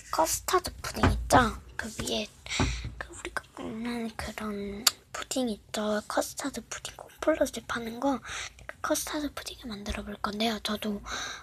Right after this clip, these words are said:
그냥, 저는 그냥 제 생각대로 하는 거라 누가 만들었을지도 모르고 일단 저 잘 모르겠어요.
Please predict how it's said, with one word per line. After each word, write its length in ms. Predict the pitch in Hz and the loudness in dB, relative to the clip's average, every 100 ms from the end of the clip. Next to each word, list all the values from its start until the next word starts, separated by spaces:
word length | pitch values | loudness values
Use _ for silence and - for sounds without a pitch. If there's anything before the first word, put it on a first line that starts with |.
| - | -2
그냥, 360 | - 233 233 233 | 4 4 4 2
저는 380 | 214 220 220 220 - | 0 0 -2 -4 -6
그냥 200 | 220 214 | -6 -6
제 120 | - | -4
생각대로 480 | - 330 339 - 262 | -2 2 2 2 0
하는 220 | 233 240 | 0 -2
거라 480 | 233 208 208 208 196 190 | -4 -2 -2 -4 -4 -4
누가 220 | 202 220 | -2 0
만들었을지도 840 | 226 220 277 254 226 - - 214 | 0 0 2 2 0 -2 -4 -6
모르고 300 | 202 202 - | -6 -8 -12
일단 280 | 220 - 208 - | -12 -8 -8 -8
저 120 | - - - - - | -10 -10 -12 -10 -4
잘 160 | 220 | -2
모르겠어요. 720 | 202 208 240 226 - - - | 0 2 2 2 -4 -6 -10